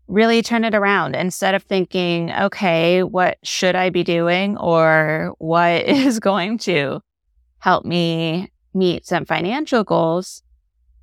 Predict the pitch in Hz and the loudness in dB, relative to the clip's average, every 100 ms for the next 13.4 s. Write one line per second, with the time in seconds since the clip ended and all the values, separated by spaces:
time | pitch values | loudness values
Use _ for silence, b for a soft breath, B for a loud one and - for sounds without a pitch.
0 | _ - 202 208 202 196 190 185 196 - | _ -4 -2 2 2 2 2 -2 -6 -14
1 | - _ _ 247 226 190 190 175 262 - | -20 _ _ -2 0 2 2 2 0 -2
2 | 220 196 - 165 - 170 160 151 - - | -2 -2 -2 -4 -4 -2 -2 -2 -4 -4
3 | 185 190 175 170 _ _ _ 202 240 254 | -2 0 0 -2 _ _ _ -4 0 0
4 | 202 208 226 196 160 165 170 175 170 185 | 0 2 2 2 0 -2 -4 -4 -4 -6
5 | 180 - 170 180 196 196 190 190 185 185 | -8 -6 0 0 0 0 0 0 0 0
6 | 185 - 175 180 202 190 208 - 208 202 | -2 -4 -8 -2 0 2 0 0 0 0
7 | 202 - 269 269 - 233 - - 220 214 | 0 0 0 -2 -2 -4 -4 -4 0 2
8 | 208 208 _ _ _ _ _ 202 202 190 | 2 -2 _ _ _ _ _ -4 -4 -6
9 | - - 180 180 180 175 - - 190 185 | -8 -2 0 2 2 0 -4 -4 -2 -2
10 | - - _ _ _ 143 170 190 185 196 | -6 -18 _ _ _ -4 0 0 0 -2
11 | 180 190 202 - - - 170 165 165 175 | -2 0 0 0 0 -2 -4 -4 -2 -2
12 | 190 180 180 175 175 170 180 - _ 175 | -2 -2 -2 -2 -2 -2 -4 -6 _ 0
13 | 165 160 160 | 2 0 -2